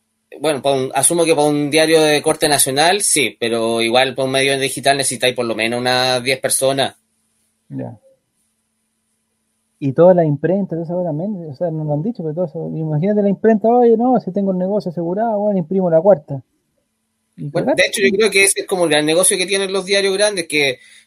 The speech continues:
Speaker 1: eh, ar-, subarriendan sus instalaciones de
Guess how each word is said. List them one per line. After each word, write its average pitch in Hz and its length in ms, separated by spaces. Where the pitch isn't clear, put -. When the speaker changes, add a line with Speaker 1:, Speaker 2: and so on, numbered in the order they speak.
Speaker 1:
eh, 127 480
ar-, 127 360
subarriendan 165 760
sus 170 460
instalaciones 165 520
de 170 440